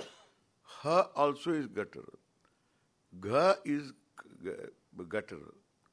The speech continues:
nga is guttural. But it is, it is connected to nose. And therefore, what are those connections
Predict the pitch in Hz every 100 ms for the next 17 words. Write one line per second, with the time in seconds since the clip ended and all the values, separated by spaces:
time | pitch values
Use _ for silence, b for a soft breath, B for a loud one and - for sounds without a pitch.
0 | _ _ _ - 104 117 156 196 - 190
1 | 165 135 139 147 156 - - _ _ _
2 | _ _ _ _ _ _ _ _ _ _
3 | _ _ - 127 220 - - 147 202 202
4 | - - _ _ _ _ _ 139 151 -
5 | 143 165 175 180 - 180 196 208 _ _
6 | _ _ _ _ _ _ _ _ _ _
7 | _ - 104 95 113 110 98 - - _
8 | _ _ _ _ _ _ _ _ _ _
9 | _ _ _ _ _ _ _ _ _ _
10 | _ 160 151 147 - 240 240 - _ _
11 | _ - 117 175 - 208 226 175 131 143
12 | 185 - - 131 - - 120 - - -
13 | -